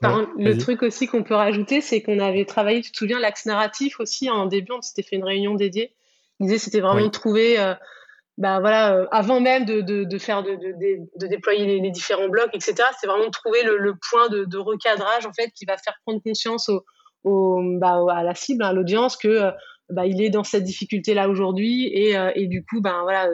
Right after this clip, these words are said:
Speaker 2: ta, ta manière de voir les choses et, euh, et le, ouais, voilà, le recadrage vers, euh, vers tout ce que peut apporter la, le fait de se former de manière complète avec une, une formation
Speaker 1: Ouais.
Speaker 2: hyper structurée. On avait travaillé, euh,
Speaker 1: Ouais, il y avait le
Speaker 2: cet
Speaker 1: recadrage,
Speaker 2: axe
Speaker 1: mais aussi la
Speaker 2: narratif.
Speaker 1: grande idée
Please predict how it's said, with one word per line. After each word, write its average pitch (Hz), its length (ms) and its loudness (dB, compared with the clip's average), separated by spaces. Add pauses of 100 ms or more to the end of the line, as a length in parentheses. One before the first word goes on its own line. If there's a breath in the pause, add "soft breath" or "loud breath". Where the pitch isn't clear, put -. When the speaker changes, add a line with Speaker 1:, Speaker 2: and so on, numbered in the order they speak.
(200)
Speaker 2:
ta, 180 120 -2
ta 185 140 0
manière 196 400 2
de 190 80 0
voir 190 220 2
les 190 100 0
choses 220 400 0
et, 185 140 2
euh, 170 80 -4 (440 soft breath)
et 175 280 2
le, 170 260 -2
ouais, 185 100 2
voilà, 185 160 0
le 175 120 0
recadrage 190 720 0
vers, 180 160 -4
euh, 165 180 -6
vers 165 160 -6 (100)
tout 208 120 -8
ce 202 80 -8
que 202 80 -2
peut - 140 -4
apporter 185 360 -6
la, 175 180 -4 (540)
le 185 80 -6
fait 190 140 -6
de - 40 -6
se 196 100 -4
former 190 360 0
de 196 60 0
manière 180 280 -4
complète 202 340 -6 (460 loud breath)
avec 175 280 -6
une, 180 100 -4
une 180 140 -4
formation 131 420 -2
Speaker 1:
Ouais. 185 60 -6
Speaker 2:
hyper 180 180 -6
structurée. - 400 -10 (340)
On 175 100 -8
avait 170 160 -8
travaillé, 175 380 -8
euh, 160 60 -4
Speaker 1:
Ouais, 123 100 0
il 120 60 -4
y - 20 0
avait 117 140 -2
le 120 80 -2
Speaker 2:
cet 135 60 0
Speaker 1:
recadrage, 139 500 0
Speaker 2:
axe 120 80 -2
Speaker 1:
mais 120 80 0
aussi 127 220 -2
la 123 60 2
Speaker 2:
narratif. 120 120 -2
Speaker 1:
grande 127 160 0
idée 120 280 -2